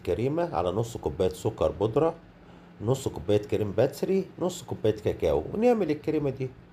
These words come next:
وادي كوبايتين مثلًا مية متلجة، ونبدأ نضرب الكلام دوت. لو حبينا ندي منظر بقى عيد ميلاد، لما يتحول لي يبقى كريمة كده، أسهل أنواع الكريمة. وخلاص الكيك يبرد نزوق.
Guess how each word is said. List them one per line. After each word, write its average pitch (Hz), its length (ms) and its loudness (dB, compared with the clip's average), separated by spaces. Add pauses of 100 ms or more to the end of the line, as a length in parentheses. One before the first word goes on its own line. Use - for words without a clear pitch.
(140)
وادي 220 240 4
كوبايتين 139 600 2
مثلًا 151 280 0
مية 123 240 2
متلجة، 113 600 0 (560)
ونبدأ 190 440 4
نضرب 143 380 4
الكلام 113 380 0
دوت. 151 400 2
لو 214 140 8
حبينا 147 460 0
ندي 127 260 0
منظر 107 360 0
بقى 104 200 2
عيد 101 240 2
ميلاد، 95 420 2 (600)
لما 196 520 4
يتحول 160 480 0
لي 151 120 2
يبقى 127 220 0
كريمة 127 360 2
كده، 113 240 -2 (380)
أسهل 196 320 2
أنواع 147 260 2
الكريمة. 107 460 -2 (1200)
وخلاص 170 580 0
الكيك 175 340 0
يبرد 175 280 2
نزوق. 190 400 2